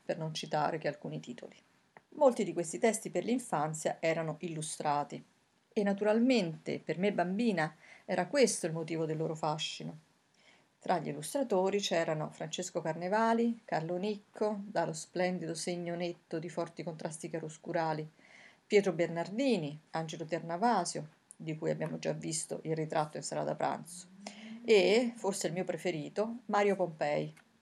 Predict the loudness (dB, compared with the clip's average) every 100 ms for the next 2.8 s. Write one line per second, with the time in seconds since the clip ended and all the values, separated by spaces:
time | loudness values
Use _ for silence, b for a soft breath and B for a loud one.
0 | _ -8 -2 2 2 4 4 4 2 -2
1 | -2 0 2 2 2 2 -2 -4 -4 -2
2 | -2 0 2 4 2 -2 -8 -14